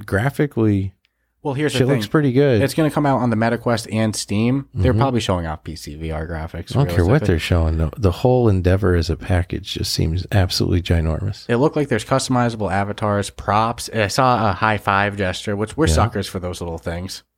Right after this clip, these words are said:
Speaker 2: So, I mean, this looks like
Speaker 1: If they
Speaker 2: our
Speaker 1: pull this off, this will be huge.
Speaker 2: Yeah, this looks like our dream game because I
Speaker 1: But I
Speaker 2: think
Speaker 1: do wanna know. I wanna know, is there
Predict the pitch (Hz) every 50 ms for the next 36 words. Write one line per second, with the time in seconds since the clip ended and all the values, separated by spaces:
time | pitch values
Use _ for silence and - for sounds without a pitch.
0 | _ - - 95 90 90 90 90 90 90 95 127 139 - - 180 165 - - 147
1 | 143 - - 104 104 117 123 127 127 120 113 95 - 110 98 90 85 - - 80
2 | - - 87 85 85 80 80 87 78 - - - - - - 98 90 80 78 -
3 | - 120 120 170 156 - 147 131 - - 101 98 101 98 92 - 92 92 92 90
4 | 87 85 85 82 78 76 76 76 - 85 - - 92 85 82 87 - _ _ -
5 | - 98 104 104 101 98 95 90 90 113 107 107 98 92 90 85 80 80 78 78
6 | 80 - - 101 95 101 104 107 107 98 98 95 87 85 - - 107 107 90 92
7 | 95 92 90 90 87 90